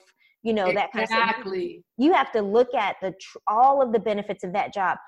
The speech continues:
Speaker 1: Who, you know, do they pay for membership in professional organizations for you?
Speaker 2: Yeah.
Speaker 1: Where you'll be able to network with other people.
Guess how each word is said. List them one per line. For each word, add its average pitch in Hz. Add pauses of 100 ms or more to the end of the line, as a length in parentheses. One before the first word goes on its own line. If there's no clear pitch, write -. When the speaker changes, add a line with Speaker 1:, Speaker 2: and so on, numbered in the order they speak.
(200)
Speaker 1:
Who, -
you 254
know, 196 (260)
do 254
they 247 (100)
pay 247
for 226
membership 226
in 190
professional 196
organizations 208
for 196
you? 104 (300)
Speaker 2:
Yeah. 180
Speaker 1:
Where 208
you'll 214
be 208
able 196
to 196
network 202
with 196
other 185
people. 180